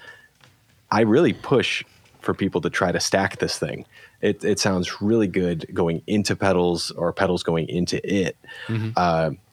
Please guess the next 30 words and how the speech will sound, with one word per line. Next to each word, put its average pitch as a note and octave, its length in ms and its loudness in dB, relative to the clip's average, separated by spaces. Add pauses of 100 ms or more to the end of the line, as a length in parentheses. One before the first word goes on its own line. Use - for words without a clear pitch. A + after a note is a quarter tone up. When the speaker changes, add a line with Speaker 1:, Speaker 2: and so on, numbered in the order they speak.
(280)
Speaker 1:
so - 140 2
yeah, D#3+ 260 4
having A2+ 340 4
a G2+ 60 4
little G2+ 380 4
bit G2 200 0
more F#2 680 2 (500)
room F#2+ 280 2
to F#2 160 0
manipulate E2 680 2
it, D#2+ 180 0 (540)
uh, - 280 -2
is, F#2 260 -2
is F2+ 340 -2
definitely F2 600 0
something F2 400 0
that E2 180 4
I'm E2+ 160 -2
looking E2 320 0
into. D#2+ 480 0 (300)
And A2 100 2
also C#3+ 320 4
there's A2 300 4
even B2+ 260 2
another, G2+ 460 4
uh, F2 400 4 (640)
an-, - 140 2
another B2 420 2
clipping E2+ 720 0 (220)
option E2+ 600 0